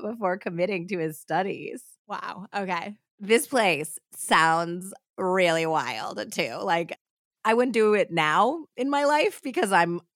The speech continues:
Speaker 1: an old mom, but, like, this sounded really fun, actually.
Speaker 2: What year is this?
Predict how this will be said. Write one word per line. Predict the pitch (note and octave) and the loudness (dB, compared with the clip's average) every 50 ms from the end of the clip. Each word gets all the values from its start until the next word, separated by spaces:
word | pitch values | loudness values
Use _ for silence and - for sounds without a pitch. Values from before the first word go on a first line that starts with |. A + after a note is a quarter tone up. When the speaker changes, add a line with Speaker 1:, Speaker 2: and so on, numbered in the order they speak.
| _ _ _ _ _ - | _ _ _ _ _ -6
Speaker 1:
an | G3+ G3 | -4 -2
old | D#3 F#3 F3+ F3 D#3+ | 0 0 -2 -2 -2
mom, | D#3+ D#3 D3+ D#3 E3+ G3+ C4 D4+ - _ - | -2 -2 0 0 -2 -2 -4 -6 -10 _ 0
but, | G3 A3 F#3+ | 2 2 4
like, | G#3 G3+ F#3+ F#3 E3+ | 6 4 4 4 2
this | F3 G3+ G#3+ - | 0 -2 -2 0
sounded | - B3+ A#3+ B3+ C4+ C#4 C#4+ D4 A#3+ - - _ _ - | 2 2 2 2 0 -2 -4 -6 -6 -8 -10 _ _ -12
really | E3 E3+ F3 E3+ F3+ F#3+ F#3 E3 E3 D#3+ D3+ D3+ D#3 - _ | -10 -8 -6 -4 -4 -2 -2 -2 -2 -2 -4 -6 -8 -10 _
fun, | - - - E3+ D3 B2+ C3 | -12 -4 -2 -2 -2 -2 -4
actually. | B2 A#2 C3+ - - D3+ D3 C3+ B2 C#3 - _ _ _ _ _ | -8 -10 -10 -12 -12 -12 -12 -12 -12 -12 -16 _ _ _ _ _
Speaker 2:
What | A3+ A3+ C4 B3+ | -2 -2 -2 0
year | A#3 A#3+ A3 G#3+ | 0 0 0 0
is | A3 A3 | 0 -2
this? | - C4+ C4+ D#4 E4+ - - | -2 -2 -2 -2 -2 -6 -12